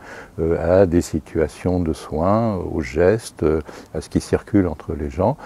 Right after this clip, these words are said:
Et d'une certaine manière, c'est aussi ce que fait, dans un cadre, euh, narratif tout à fait particulier, euh, Still the Water, avec cette histoire d'amour entre deux adolescents,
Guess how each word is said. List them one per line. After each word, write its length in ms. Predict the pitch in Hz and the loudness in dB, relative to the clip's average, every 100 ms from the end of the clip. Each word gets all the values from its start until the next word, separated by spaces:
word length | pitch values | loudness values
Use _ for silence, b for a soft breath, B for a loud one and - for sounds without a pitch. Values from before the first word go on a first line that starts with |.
| B B - | B B 6
Et 220 | 107 120 | 10 10
d'une 280 | 110 104 95 | 8 0 0
certaine 320 | 92 85 85 | 2 4 4
manière, 360 | 82 95 131 123 | 4 4 4 4
c'est 160 | - | 6
aussi 340 | 90 98 - 120 | 6 6 6 2
ce 100 | - | 4
que 160 | 85 | 2
fait, 360 | 78 - 107 131 | 2 8 8 8
dans 280 | 87 78 76 | 6 2 0
un 380 | 73 - - - - | -2 -2 -8 -12 -6
cadre, 480 | - - - - - B B B - | -6 -4 -4 -2 -2 B B B -2
euh, 260 | 76 71 73 | 0 0 -2
narratif 580 | 76 71 85 113 104 - | 0 2 4 6 4 2
tout 120 | 78 | -2
à 80 | 78 | -2
fait 240 | - 78 73 | 0 0 0
particulier, 800 | - - 78 87 80 95 127 - B B - | -2 -4 -2 0 4 6 6 4 B B 0
euh, 220 | 82 78 | 2 2
Still 360 | - - 92 87 | 0 4 6 6
the 40 | |
Water, 640 | 87 82 73 101 113 147 - B B | 6 6 6 6 6 4 -2 B B
avec 580 | - 87 76 85 101 - | 4 4 6 6 6 4
cette 340 | - 80 - | 0 0 2
histoire 840 | 80 - - 90 82 87 87 - - - | -4 -4 -6 2 4 6 4 0 -10 -4
d'amour 540 | 80 76 80 135 220 - B B B | 0 2 4 4 2 -4 B B B
entre 720 | 87 85 - - 90 90 90 | 4 4 0 0 6 6 6
deux 680 | 76 87 92 90 85 80 76 | 4 6 8 8 6 2 4
adolescents, 760 | 82 85 78 78 - 90 135 | 4 6 4 2 2 4 4